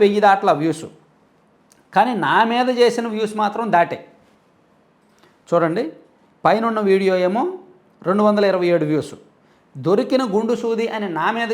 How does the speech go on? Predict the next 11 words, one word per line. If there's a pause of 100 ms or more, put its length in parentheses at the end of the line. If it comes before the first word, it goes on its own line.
చేసిన (100)
వీడియోకి
మాత్రం (120)
పదిహేను
వేల
వ్యూస్, (1000)
ఆ (100)
కింద (180)
పవన్
కళ్యాణ్ (120)
అవినీతిని